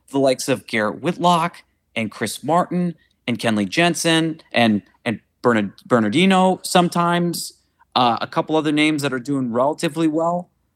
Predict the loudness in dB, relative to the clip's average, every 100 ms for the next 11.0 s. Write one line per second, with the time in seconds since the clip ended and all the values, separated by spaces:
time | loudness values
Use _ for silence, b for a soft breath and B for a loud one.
0 | _ _ _ _ _ -16 -8 -4 2 4
1 | 4 4 0 0 -4 _ _ -20 -20 -8
2 | -6 -4 6 8 8 2 4 6 6 6
3 | 6 6 2 2 2 4 4 4 2 2
4 | 2 2 0 0 -2 4 6 6 2 b
5 | b 2 4 8 6 8 8 6 4 0
6 | 0 -2 -2 -4 -4 -8 -12 -18 _ _
7 | _ 0 0 2 2 6 4 2 -6 -6
8 | -6 -8 -16 -10 -10 -8 -6 -2 -2 -2
9 | -10 -4 0 0 -4 -12 _ _ _ _
10 | _ 0 0 -4 -6 -2 -2 -4 -10 -12